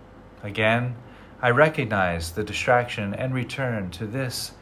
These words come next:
spacious, open present moment. Again and again, this cycle of distraction, recognition, return, and rest occurs throughout the meditation practice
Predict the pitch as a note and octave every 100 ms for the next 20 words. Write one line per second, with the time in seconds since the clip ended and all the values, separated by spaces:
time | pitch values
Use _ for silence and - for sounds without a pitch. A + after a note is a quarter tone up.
0 | - - - - C3+ C3+ B2 F#2 E2 -
1 | - - B2 B2+ B2+ B2 A#2+ A#2 A#2 A2
2 | A2+ G#2 G2 F#2 E2+ E2+ - - - -
3 | - - - - - - - - - -
4 | G2+ A#2+ A#2+ B2 B2 A#2+ G#2+ G2+ G#2 A2+
5 | A2+ A2+ A2+ A#2 - - - - A2+ G#2
6 | - C3 B2+ B2+ A2+ G2 E2+ F#2 - B2
7 | A#2+ A#2+ - A#2+ A2+ G#2+ A2+ A2 B2+ A2
8 | A2+ - A#2 A2+ A2 - - - A#2 A2
9 | - A2+ A2+ A2 A2 G#2+ A#2+ A#2 G2+ G2+
10 | - - - - - - - - - C3+
11 | B2 - - B2 B2 C3+ - C#3+ B2+ A#2+
12 | A#2 A#2+ A2+ - G#2 F2+ E2+ E2 E2+ E2
13 | - -